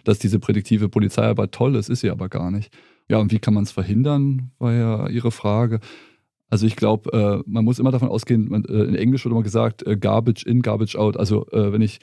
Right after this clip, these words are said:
Sch-, M-, Müll reinwerfe, dann kommt da eben auch nur Müll raus. Äh, das heißt, ich muss ganz klar überprüfen, ob die Daten, die ich da reinstecke, repräsentativ sind für das, was ich da eigentlich, äh, als Modell haben will.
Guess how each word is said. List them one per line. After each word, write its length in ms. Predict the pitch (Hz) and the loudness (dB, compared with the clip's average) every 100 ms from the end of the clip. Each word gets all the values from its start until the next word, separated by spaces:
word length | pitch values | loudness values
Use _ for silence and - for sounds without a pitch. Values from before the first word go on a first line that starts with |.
| _ _ | _ _
Sch-, 160 | - - | -16 -6
M-, 260 | 113 98 107 | 0 0 2
Müll 500 | 110 104 127 160 147 | 2 2 2 0 -2
reinwerfe, 640 | 110 107 135 139 139 143 143 | -2 2 2 2 0 0 0
dann 120 | 127 | 0
kommt 240 | 120 127 127 | 2 0 2
da 80 | |
eben 180 | 110 113 | 2 2
auch 140 | 113 110 | 2 0
nur 160 | 120 | 2
Müll 280 | 113 120 117 | 2 0 0
raus. 460 | 110 104 113 185 - - - _ - | -2 -2 0 -2 -8 -20 -20 _ -2
Äh, 80 | |
das 220 | 113 110 113 | 0 2 2
heißt, 160 | 120 | 0
ich 100 | 107 | 0
muss 220 | 113 135 | 0 2
ganz 320 | - 123 160 - | 2 0 0 -4
klar 320 | - 120 139 | 0 0 2
überprüfen, 760 | 117 104 - 127 165 120 131 - _ _ - | 0 -2 0 0 2 2 0 -2 _ _ -2
ob 160 | - - | 0 2
die 100 | 101 | 0
Daten, 400 | 107 120 151 127 | 2 2 2 0
die 60 | |
ich 100 | 120 | 0
da 80 | 117 | 0
reinstecke, 500 | 101 110 - 110 104 | 0 0 0 0 0
repräsentativ 760 | 104 - 104 101 98 - 131 - | 0 0 0 0 0 0 0 0
sind 340 | 90 95 95 - | -2 -2 -4 -8
für 160 | 98 | -2
das, 180 | 101 104 | 0 0
was 100 | 98 | 0
ich 120 | 104 | 0
da 100 | 98 | 0
eigentlich, 300 | 87 98 101 - - | 0 0 -2 -8 -6
äh, 260 | 92 92 87 - - - | -4 -2 -4 -6 -10 -6
als 220 | 98 - | -4 0
Modell 300 | 98 101 104 | 0 2 2
haben 320 | 101 110 92 | 2 2 0
will. 220 | 92 101 | 0 -2